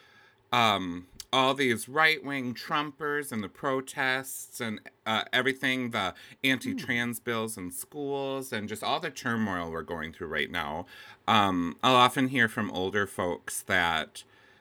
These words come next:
Speaker 1: uh, that we always go back and forth, liberal, liberal, conservative, progressive, conservative.
Speaker 2: Mm.
Speaker 1: And, um, and that's kind of always been happening.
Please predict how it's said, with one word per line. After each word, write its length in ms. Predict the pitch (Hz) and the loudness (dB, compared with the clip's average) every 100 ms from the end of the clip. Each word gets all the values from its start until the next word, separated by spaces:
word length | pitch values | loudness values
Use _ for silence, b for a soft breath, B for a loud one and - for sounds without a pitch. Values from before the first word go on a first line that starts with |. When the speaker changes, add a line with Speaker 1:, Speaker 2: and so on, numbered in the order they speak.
| b - | b 0
Speaker 1:
uh, 440 | 104 92 82 69 55 - _ _ _ _ - | 4 4 2 -2 -8 -16 _ _ _ _ 0
that 180 | 127 120 | 0 4
we 140 | 131 | 4
always 300 | 131 135 135 | 6 4 4
go 120 | 135 | 0
back 380 | 110 104 95 - | 6 6 6 2
and 120 | 101 | -4
forth, 540 | - 82 67 62 - _ | -4 -4 -2 -4 -6 _
liberal, 420 | 98 110 110 113 107 | -4 -2 0 -2 -4
liberal, 360 | 110 113 113 110 | -4 -2 -2 -4
conservative, 920 | 117 98 - 90 78 82 69 57 - | -6 -6 -4 -4 -4 -6 -8 -12 -10
progressive, 600 | 113 110 110 110 117 107 | -6 0 0 0 -6 -6
conservative. 840 | 110 95 - 80 78 76 73 69 B B B | -8 -8 -6 -6 -6 -6 -8 -8 B B B
Speaker 2:
Mm. 240 | 131 127 | -8 -2
Speaker 1:
And, 460 | 120 117 107 107 104 | 2 4 4 0 0
um, 680 | 107 95 85 78 73 90 101 - - _ _ _ _ _ - | 2 2 0 -6 -8 -10 -14 -20 -20 _ _ _ _ _ 2
and 140 | 139 147 | 4 6
that's 240 | 147 - | 6 2
kind 240 | 147 135 | 0 2
of 100 | 127 - | 0 -2
always 340 | 117 123 127 | 0 0 -2
been 160 | 123 110 | -4 -6
happening. 640 | 107 92 90 123 135 160 | -4 -4 -4 -6 -6 -6